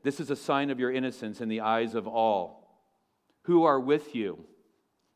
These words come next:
There's another group of people that were affected here by their sin, and it comes out. All of Abraham's household saw this play out for a second time, didn't they?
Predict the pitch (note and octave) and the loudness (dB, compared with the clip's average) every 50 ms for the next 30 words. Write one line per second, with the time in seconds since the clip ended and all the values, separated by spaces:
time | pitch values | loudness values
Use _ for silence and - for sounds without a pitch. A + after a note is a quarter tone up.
0 | _ _ _ _ _ _ _ _ _ _ _ _ _ _ _ _ - B2 B2+ A#2+ | _ _ _ _ _ _ _ _ _ _ _ _ _ _ _ _ -6 -6 -4 -2
1 | D3+ C3+ C3 D3+ F#3+ G#3 F3+ C3 A2+ A2 - - C3 D3 D3 - C3 - - C3+ | -2 0 0 0 0 0 0 -2 -4 -8 -12 -6 -6 -6 -4 -4 -8 -10 -6 -8
2 | C3 - B2+ A2+ A2 A2 A2 A2 G#2+ G#2+ G#2 - B2+ A#2+ A#2+ - G#2 F#2 F2+ G2 | -8 -6 -4 -4 -4 -4 -4 -4 -6 -6 -6 -6 -6 -6 -6 -6 -10 -10 -8 -8
3 | G#2 G2+ F#2 G2+ G2 F#2+ F#2+ F#2 F#2 - - - B2+ A2+ G#2 G2 F#2+ G2 - - | -8 -6 -4 -4 -6 -4 -4 -6 -8 -10 -8 -8 -6 -6 -6 -8 -8 -10 -10 -10
4 | - A2 G2 F#2+ F#2 A2 G#2 F#2 E2 D#2 - - _ _ _ _ _ _ _ _ | -10 -10 -8 -6 -4 -2 -2 -2 -4 -6 -14 -20 _ _ _ _ _ _ _ _
5 | _ _ _ _ _ _ _ _ _ _ _ _ _ _ _ _ _ _ _ _ | _ _ _ _ _ _ _ _ _ _ _ _ _ _ _ _ _ _ _ _
6 | _ _ _ _ - C3 D#3+ A3 C#4 C#4 G3 G#3 G#3+ A3+ G3+ G3 F3 E3+ E3+ D#3 | _ _ _ _ 2 4 4 6 6 6 6 4 4 4 4 2 2 2 0 0
7 | D3+ - - D3 D3 D3+ C#3+ - - C3 A2 G#2+ G#2+ G#2 - - _ _ - - | -2 -4 0 0 0 0 0 -4 -4 -4 -4 -4 -4 -8 -14 -20 _ _ -12 -2
8 | - F3 D#3 D#3 D#3+ D#3 D#3 - - - - D#3+ D3 C#3+ C#3 C#3 C3+ C3+ - - | 4 6 6 6 6 4 0 -4 -4 -6 -2 0 2 4 6 4 4 4 0 -2
9 | B2+ A#2 G#2+ - - C3+ C3 - B2+ A#2 - C3 B2+ A2+ G#2+ G2 G2+ A#2+ A2 G#2 | -2 -2 0 2 2 2 2 2 -4 -4 2 4 4 4 4 2 0 -2 -2 -2
10 | - - G2 F#2+ F#2 | -4 -4 -4 -4 -4